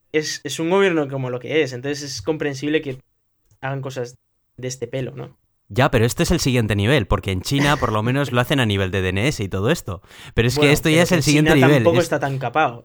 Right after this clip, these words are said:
Speaker 1: China n-, es muchísimo más abierto que Corea del Norte. Corea del Norte es aquello un búnker, o sea,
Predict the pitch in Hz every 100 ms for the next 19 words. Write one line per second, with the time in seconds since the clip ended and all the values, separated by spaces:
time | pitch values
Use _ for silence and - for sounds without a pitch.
0 | _ - 151 160 165 165 147 139 151 135
1 | 175 185 147 131 127 127 165 135 120 117
2 | 117 117 113 131 151 135 110 - _ _
3 | 127 127 131 135 143 139 147 170 170 127
4 | 117 117 165 151 131 120 113 117